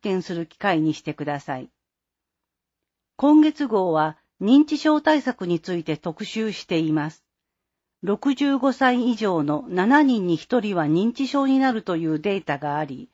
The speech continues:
家族も含めるとほとんどの人にとって自分ごとです。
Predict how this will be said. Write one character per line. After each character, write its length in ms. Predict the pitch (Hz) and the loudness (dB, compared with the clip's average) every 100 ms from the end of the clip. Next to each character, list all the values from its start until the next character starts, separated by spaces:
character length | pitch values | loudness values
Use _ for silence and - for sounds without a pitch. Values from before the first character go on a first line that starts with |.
| _ _ _ _ _ | _ _ _ _ _
家 180 | 247 | 0
族 260 | 247 240 196 | 0 0 0
も 120 | 175 | -2
含 280 | 160 165 190 | -2 -6 -4
め 140 | 196 | -2
る 120 | 170 156 | -2 -4
と 240 | 147 156 _ _ _ | -6 -6 _ _ _
ほ 100 | 202 | -4
と 180 | - 320 | 2 4
ん 80 | 294 | 4
ど 120 | 226 | 2
の 100 | 202 | 0
人 220 | 175 214 | -2 -2
に 120 | 190 | 0
と 140 | 160 156 | 0 -2
っ 40 | |
て 360 | - _ 147 147 _ | -6 _ -8 -8 _
自 200 | 156 170 | -8 -6
分 260 | 165 202 220 | -2 0 0
ご 120 | 208 | -2
と 160 | 190 160 | -4 -2
で 160 | 160 | -2
す。 160 | 156 | -2